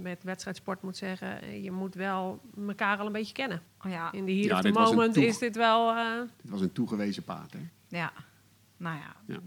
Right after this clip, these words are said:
Speaker 2: misschien moeten ze dat gewoon niet
Speaker 3: Nee.
Speaker 2: meer doen.
Speaker 1: Nee.
Speaker 2: Dat <laughs> ook wel. Ehm, wat zouden jullie de komende jaren nog heel graag willen doen?
Speaker 1: Ehm, n-, nou ja, v-,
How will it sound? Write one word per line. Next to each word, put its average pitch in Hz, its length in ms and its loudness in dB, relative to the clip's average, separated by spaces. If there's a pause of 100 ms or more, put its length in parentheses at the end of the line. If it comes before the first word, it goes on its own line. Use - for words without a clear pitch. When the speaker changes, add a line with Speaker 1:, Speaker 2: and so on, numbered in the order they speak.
Speaker 2:
misschien 175 400 -10
moeten 175 200 -12
ze - 60 -14
dat 165 160 -12
gewoon 180 320 -8
niet 180 140 0
Speaker 3:
Nee. - 120 4
Speaker 2:
meer 165 180 -2
doen. 170 100 -2
Speaker 1:
Nee. 240 440 2 (580)
Speaker 2:
Dat - 280 -4 (260)
<laughs> 240 280 4
ook 240 120 0
wel. - 300 -4 (800)
Ehm, 302 200 4 (520)
wat 330 220 2
zouden 233 580 0
jullie 214 480 2
de 185 140 0
komende 190 440 2
jaren 165 340 2
nog 151 120 -4
heel 190 180 2
graag 156 300 -4
willen 151 260 -8
doen? 156 240 -4 (2500)
Speaker 1:
Ehm, 180 520 0 (300)
n-, 190 140 -8 (120)
nou 175 240 -4
ja, 151 80 -2
v-, - 160 -16